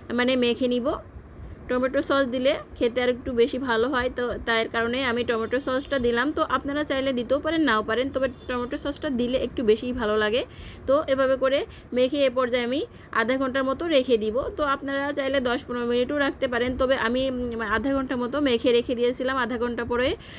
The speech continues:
ফিরে এসে দেখে বুঝতেই পারছেন মশলাটা মাছের গায়ে সুন্দরভাবে লেগে গিয়েছে। আবারও একবার সুন্দর করে মাছের গায়ে মশলাটা লাগিয়ে নিব। এই তো লাগিয়ে নিলাম। এখন যেটা করব, এক কাপের মতো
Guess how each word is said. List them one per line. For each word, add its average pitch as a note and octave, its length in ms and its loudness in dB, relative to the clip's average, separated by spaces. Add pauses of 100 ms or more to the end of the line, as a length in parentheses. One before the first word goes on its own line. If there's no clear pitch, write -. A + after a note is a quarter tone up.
(120)
ফিরে B3 220 4
এসে C4+ 160 2
দেখে B3+ 220 2
বুঝতেই B3 340 -2
পারছেন B3+ 360 -2
মশলাটা B3 440 -2 (100)
মাছের B3+ 280 -2
গায়ে A#3+ 200 2
সুন্দরভাবে C4+ 600 0
লেগে A#3+ 260 0
গিয়েছে। A#3 360 2 (160)
আবারও A#3 360 4
একবার A#3+ 300 0 (180)
সুন্দর A#3 320 -2
করে A#3+ 200 0 (720)
মাছের A#3+ 320 0
গায়ে A#3 200 4
মশলাটা B3 460 -2 (380)
লাগিয়ে A#3 320 2
নিব। A#3 160 2 (500)
এই A#3+ 140 2
তো B3+ 220 2
লাগিয়ে A#3+ 340 2
নিলাম। A#3 280 0 (380)
এখন C#4+ 300 -2
যেটা B3 240 -2
করব, A#3 300 2 (2000)
এক B3 200 2
কাপের C4+ 280 0
মতো B3+ 280 2